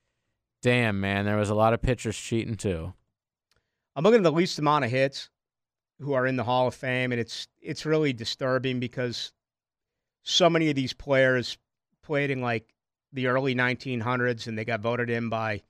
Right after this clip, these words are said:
Speaker 2: the Veterans Committee years later. And I'm, you know, I'm just looking at guys like Home Run Baker with eighteen hundred and thirty-eight hits, and Lily Boudreau, uh, with seventeen seventy-nine. I, you know, I can't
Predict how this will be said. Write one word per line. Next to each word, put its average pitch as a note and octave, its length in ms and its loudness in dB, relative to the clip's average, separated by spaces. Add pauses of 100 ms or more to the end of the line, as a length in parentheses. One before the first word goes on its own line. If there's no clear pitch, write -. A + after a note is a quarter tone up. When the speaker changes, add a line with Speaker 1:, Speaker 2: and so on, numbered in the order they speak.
(540)
Speaker 2:
the A#2+ 440 -4
Veterans B2+ 480 -2
Committee A#2+ 520 -2 (540)
years B2+ 460 -2
later. A#2+ 480 2
And A2+ 100 0
I'm, A2 200 -4 (120)
you C3 80 -10
know, A2+ 60 -4
I'm A#2 120 -6
just A#2 140 -8
looking A#2+ 200 -4
at A2 80 -6
guys A#2 260 0
like A2 140 -8
Home B2 280 -4
Run A#2 200 -2
Baker A2+ 520 -4 (140)
with A#2+ 160 -6
eighteen A#2 340 -6
hundred A2+ 260 -4
and G2+ 100 -12
thirty-eight A#2 420 -6
hits, G#2+ 480 -6
and G#2 120 -10 (440)
Lily B2 320 -2
Boudreau, A#2 720 -2 (300)
uh, - 360 -14
with A#2+ 200 -12
seventeen B2 640 -6
seventy-nine. A#2+ 580 -4
I, A#2+ 160 -4 (380)
you E3 100 -12
know, D3 60 -6
I B2+ 100 -4
can't B2+ 240 -8